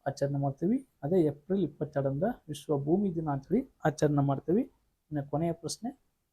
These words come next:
ಕ್ಯಾಲ್ಸಿಯಂ ಆಕ್ಸೈಡ್ ಅನ್ನ ಡ್ಯಾಶ್ ಅನ್ನೋರು ಅಂತ ಕ್ವಶನ್ಸ್ನ ಕೇಳ್ತಿರ್ತಾರೆ.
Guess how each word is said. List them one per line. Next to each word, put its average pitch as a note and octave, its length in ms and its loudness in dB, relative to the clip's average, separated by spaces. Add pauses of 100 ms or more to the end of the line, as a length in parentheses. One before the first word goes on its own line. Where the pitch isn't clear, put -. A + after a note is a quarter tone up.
(560)
ಕ್ಯಾಲ್ಸಿಯಂ G3 500 4 (120)
ಆಕ್ಸೈಡ್ E3+ 440 0
ಅನ್ನ D3 200 2 (300)
ಡ್ಯಾಶ್ F3 380 2
ಅನ್ನೋರು D#3 340 -2
ಅಂತ C#3+ 160 -2
ಕ್ವಶನ್ಸ್ನ D3 520 -4
ಕೇಳ್ತಿರ್ತಾರೆ. C#3+ 720 -6